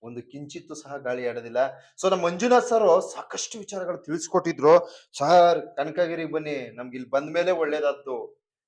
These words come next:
ನಮ್ಗೆ ಇಲ್ಲಿ ಬಂದ ಮೇಲೆ ಒಳ್ಳೇದಾದ್ದು," ಈ ತರ ಹೇಳ್ತಾನೆ ಇದ್ರು. ನಾನು, "ಏ, ಏನು ಮಂಜುನಾಥ್ ಸರ್ ಬರೀ ಇದೇ ಆಗೋಯ್ತು, ಅಲ್ಲಿ ಬನ್ನಿ, ಇಲ್ಲಿ ಬನ್ನಿ" ಅಂತಾರೆ ಅಂತ ನಾನು ಸ್ವಲ್ಪ ನೆಗ್ಲೆಕ್ಟ್ ಮಾಡ್ತಾ ಇದ್ದೆ. So ಇವತ್ತು ಆ ಒಂದು ಒಳ್ಳೆಯ,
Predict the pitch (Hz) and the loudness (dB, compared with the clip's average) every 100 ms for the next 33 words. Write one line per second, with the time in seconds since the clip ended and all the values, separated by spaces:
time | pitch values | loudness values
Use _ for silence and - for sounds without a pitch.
0 | - 135 135 131 147 175 185 185 190 160 | -14 -10 -10 0 0 2 0 2 0 -2
1 | 160 151 147 139 135 151 180 175 190 202 | -2 -4 -6 -10 -12 -10 -8 -2 -2 -2
2 | 214 190 156 131 98 - _ _ _ 214 | -4 -4 -4 -4 -4 -10 _ _ _ -14
3 | 208 285 254 247 240 220 165 120 113 117 | -10 -8 -6 -4 -2 0 -2 -2 -6 -6
4 | 120 120 120 123 127 135 131 131 143 143 | -4 -6 -6 -8 -8 -10 -12 -14 -10 -10
5 | 135 147 143 139 139 139 131 143 143 147 | -8 -6 -6 -6 -8 -10 -4 0 0 -2
6 | 147 147 135 135 139 143 139 139 143 143 | -6 -6 -6 -6 -10 -10 -12 -12 -12 -12
7 | 139 135 151 147 - 202 170 180 147 - | -14 -10 -8 -8 -8 -4 -4 -4 -10 -12
8 | _ - 202 190 - 240 190 160 180 - | _ -4 -2 -2 0 4 6 4 -2 -18
9 | _ _ 208 185 151 151 220 208 185 180 | _ _ -6 -4 -2 0 0 2 -4 2
10 | 180 156 139 127 - _ _ - 127 131 | 2 2 -2 -8 -12 _ _ -10 -6 -4
11 | 147 156 160 143 131 131 120 123 113 120 | -2 -4 -4 -2 -2 -4 -8 -10 -8 -4
12 | 160 202 208 | -2 4 8